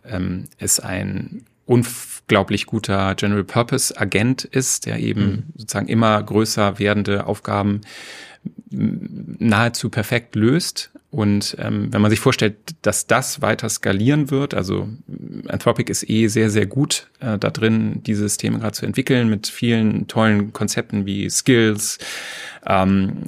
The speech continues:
Speaker 1: mit sozusagen den, den ganzen sozusagen, äh, ähm, Tu-, Tools, Toolings, die man, äh, Claude geben kann, äh, ähm, äh, die, äh, die sicherlich noch viele weitere Entwicklungen, äh, sozusagen mitbringen werden. Also ich glaub,
Speaker 2: Ja.
Speaker 1: Anthropic wird noch viel mehr releasen.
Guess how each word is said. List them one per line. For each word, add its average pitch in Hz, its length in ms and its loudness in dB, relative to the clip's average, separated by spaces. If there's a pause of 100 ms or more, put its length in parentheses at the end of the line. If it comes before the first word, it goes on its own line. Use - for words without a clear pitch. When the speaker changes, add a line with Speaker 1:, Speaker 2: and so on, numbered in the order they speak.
Speaker 1:
mit 101 220 2
sozusagen 95 1040 0 (720)
den, 110 360 -2
den 110 160 0
ganzen 101 300 0
sozusagen, 104 460 0
äh, 104 500 -2
ähm, - 720 -8
Tu-, 139 260 0
Tools, 135 500 2
Toolings, 131 360 4
die 120 100 0
man, 104 400 0
äh, 104 240 0
Claude 110 320 0
geben 113 260 2
kann, 101 420 -2
äh, 101 460 -4
ähm, 101 240 -4 (640)
äh, 98 200 4
die, 104 540 2
äh, - 840 -6 (140)
die 113 180 2
sicherlich 135 500 4
noch 117 120 -2
viele 127 360 0
weitere 104 520 2
Entwicklungen, 101 560 -4
äh, 98 100 -6
sozusagen 101 320 -2
mitbringen 98 320 0
werden. 87 120 -4
Also 95 100 -4
ich - 60 -14
glaub, 104 120 -4
Speaker 2:
Ja. 107 80 -8
Speaker 1:
Anthropic 107 400 0
wird 110 100 -2
noch - 60 -6
viel 120 160 -2
mehr 107 180 4
releasen. 123 440 0